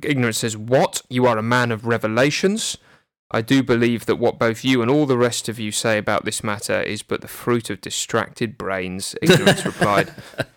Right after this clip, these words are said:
Speaker 1: Um, and so he, he basically is saying, "Ah,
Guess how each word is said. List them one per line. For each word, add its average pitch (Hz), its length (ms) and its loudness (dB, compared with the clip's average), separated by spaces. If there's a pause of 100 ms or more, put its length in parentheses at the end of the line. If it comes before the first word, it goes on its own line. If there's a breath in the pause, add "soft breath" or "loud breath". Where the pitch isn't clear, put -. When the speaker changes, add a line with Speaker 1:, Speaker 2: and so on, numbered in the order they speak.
(160)
Speaker 1:
Um, 123 380 2 (160)
and 135 160 4
so 143 200 6
he, 170 360 2
he 165 240 4
basically 123 800 2
is 113 100 0
saying, 104 640 0 (640 soft breath)
"Ah, 117 320 4